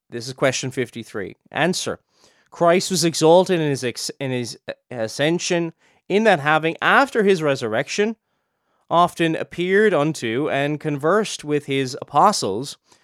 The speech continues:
speaking to them of the things pertaining to the kingdom of God,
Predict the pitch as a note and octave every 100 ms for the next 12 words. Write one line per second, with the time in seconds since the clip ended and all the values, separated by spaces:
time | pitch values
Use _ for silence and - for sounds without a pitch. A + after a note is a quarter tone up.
0 | _ - - - G#3+ A#3 A3+ G3+ F3 D#3
1 | C3 B2 E3 G#3+ D3+ B2+ - F#3 A3 -
2 | C3 - D3+ F#3 G3 D#3 - D#3 F#3+ F#3
3 | E3+ G#2+ E2+ E2+